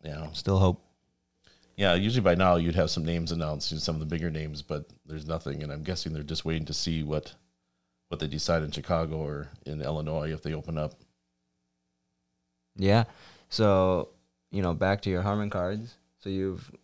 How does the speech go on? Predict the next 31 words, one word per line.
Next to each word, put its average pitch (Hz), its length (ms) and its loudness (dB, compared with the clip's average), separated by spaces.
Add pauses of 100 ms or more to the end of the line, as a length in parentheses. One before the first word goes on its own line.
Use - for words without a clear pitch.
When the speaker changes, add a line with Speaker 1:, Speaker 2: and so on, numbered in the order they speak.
Speaker 2:
acquired 104 440 -2
which 104 160 -6
ones 120 280 -6
now? 127 220 -8 (420)
Speaker 1:
Nineteen 104 320 2
sixty 113 420 2
and 101 100 2
sixty-one, 98 680 2 (220)
Speaker 2:
Okay. - 160 -2
Speaker 1:
and 98 140 4
I'm 90 120 0
pretty 113 380 0
sure, 104 300 2
like 95 200 4
I 92 40 2
said, 90 240 2
I 82 100 4
have 85 240 2
a 85 60 -2
s-, - 260 -8 (580)
I'm - 60 -16
sure - 280 0
I've 98 80 0
got 87 120 2
a 85 40 2
seventy-three, 87 500 0
seventy-four, 85 600 2
seventy-five 82 800 -2
cards 80 340 -4
out 82 200 -2
there. 78 260 -6